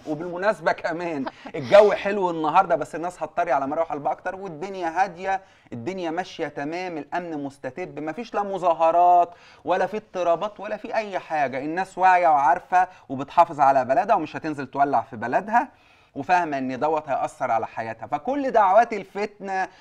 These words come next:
ودعوات انزل اتظاهر وانزل ولع لي، كل ده ولا هيجيب نتيجه. الناس اللي قاعده بره تقول الكلام دوت،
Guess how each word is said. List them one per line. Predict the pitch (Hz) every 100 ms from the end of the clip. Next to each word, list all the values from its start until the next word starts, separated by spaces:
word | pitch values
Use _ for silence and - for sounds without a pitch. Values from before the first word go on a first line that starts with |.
| _ -
ودعوات | 156 165 156 185 196
انزل | 208 185 170
اتظاهر | 160 110 180 190
وانزل | 175 185 165
ولع | 160 165
لي، | 175
كل | 165 190 208 208 190
ده | 196
ولا | 196 180
هيجيب | 165 147 170 143
نتيجه. | 135 - 120 98 101
الناس | 165 175 233 233
اللي | 196
قاعده | 208 208 185
بره | 180 190 170
تقول | - 220
الكلام | 196 - 185 196 208
دوت، | 196 220 226